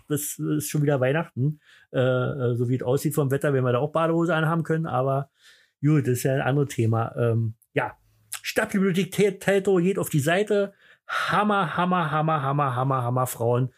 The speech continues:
mit, äh, tollen Ereignissen, die dort stattfinden. Und, äh, wie gesagt, lesen, ähm, wenn man so hört, äh, ähm, wie das so ein bisschen den Bach runtergeht und die Leute nur noch Netflix und, äh,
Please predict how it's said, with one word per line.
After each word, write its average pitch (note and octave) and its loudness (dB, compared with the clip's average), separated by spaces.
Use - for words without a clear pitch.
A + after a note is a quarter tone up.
mit, B2+ 0
äh, A#2+ 0
tollen F#3 2
Ereignissen, D3+ -2
die C#3 -2
dort C3+ 0
stattfinden. B2 0
Und, B2 -2
äh, A#2 0
wie C3+ -2
gesagt, B2 0
lesen, B2+ 2
ähm, A#2 0
wenn B2+ -2
man B2 2
so B2 2
hört, C#3 2
äh, C#3+ 0
ähm, B2 0
wie C#3 2
das C3 2
so C#3 2
ein C3+ 2
bisschen C3+ 2
den A#2+ 2
Bach - -4
runtergeht C#3 0
und C3+ -2
die C#3 -2
Leute B2+ 2
nur C#3 2
noch C#3 2
Netflix D3 0
und, C3+ 0
äh, D3 -8